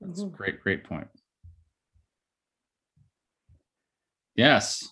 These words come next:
Speaker 1: So what would you do to someone who's being, who's feeling gaslit? What, would, how would you, uh, what would you do to them? If you were a coun-, if you're in therapy with someone who felt like their partner was gaslighting them, how would you respond to them?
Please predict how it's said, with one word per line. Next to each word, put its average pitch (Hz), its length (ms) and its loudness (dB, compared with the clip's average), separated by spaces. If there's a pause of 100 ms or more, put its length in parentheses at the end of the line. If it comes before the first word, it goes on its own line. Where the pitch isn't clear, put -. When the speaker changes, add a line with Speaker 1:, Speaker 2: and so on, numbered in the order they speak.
(120)
Speaker 1:
So 160 480 8
what 147 120 6
would 190 140 6
you 185 60 6
do 170 180 10
to 165 80 8
someone 160 300 4
who's 143 160 2
being, 151 460 2
who's 135 480 2
feeling 143 340 2
gaslit? 131 520 0 (120)
What, 123 140 -4
would, 131 100 -4
how 135 140 4
would 139 140 2
you, 131 340 6
uh, 113 320 8 (120)
what 131 140 -8
would 104 60 -14
you 117 60 -8
do 107 180 2
to 90 60 -2
them? 82 160 -8 (420)
If 123 100 -4
you 165 80 8
were 156 100 10
a - 80 6
coun-, 147 340 4
if 139 80 2
you're 139 280 4 (420)
in 139 200 6
therapy 135 360 6
with 113 140 4
someone 113 280 4
who 104 180 4
felt 107 280 0
like 95 240 0
their 107 100 0
partner 107 360 0
was 92 120 -6
gaslighting 95 560 -2
them, 80 320 -6
how 98 140 -2
would 110 180 -6
you 101 200 -2
respond 95 420 -4
to 87 60 -18
them? 85 160 -14